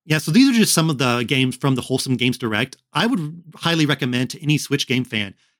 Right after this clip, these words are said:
if you have an hour or so, definitely watch the Wholesome Games Direct,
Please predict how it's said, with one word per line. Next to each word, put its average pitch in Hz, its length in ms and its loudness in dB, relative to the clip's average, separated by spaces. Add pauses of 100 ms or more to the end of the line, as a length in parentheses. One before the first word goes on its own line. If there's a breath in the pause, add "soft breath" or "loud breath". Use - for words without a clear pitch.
if 139 100 0
you 190 80 6
have 226 100 2
an 185 120 -4
hour 151 260 0
or 127 80 0
so, 113 280 -2
definitely 196 340 2
watch 127 500 -2
the 123 80 -2
Wholesome 135 320 -4
Games 120 200 -2
Direct, 107 400 -4